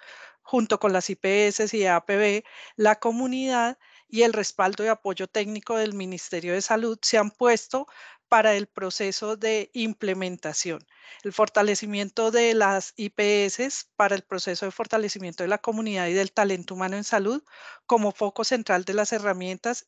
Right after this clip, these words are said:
que contribuyen e impactan de manera positiva a la población migrante venezolana retornada y comunidades de acogida. Siguiente.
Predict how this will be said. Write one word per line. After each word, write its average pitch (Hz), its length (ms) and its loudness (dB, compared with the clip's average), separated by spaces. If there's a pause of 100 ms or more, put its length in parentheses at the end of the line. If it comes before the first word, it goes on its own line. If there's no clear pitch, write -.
que 220 140 0
contribuyen 208 880 -4
e 226 120 2
impactan 202 580 -2
de 226 80 -2
manera 185 340 0
positiva 196 460 -6
a 165 40 0
la 185 80 -4
población 185 460 -2
migrante 185 420 -2
venezolana 220 580 0
retornada 175 520 -4
y - 40 -12
comunidades 185 500 -8
de 175 80 -4
acogida. 156 480 -8
Siguiente. 170 600 -6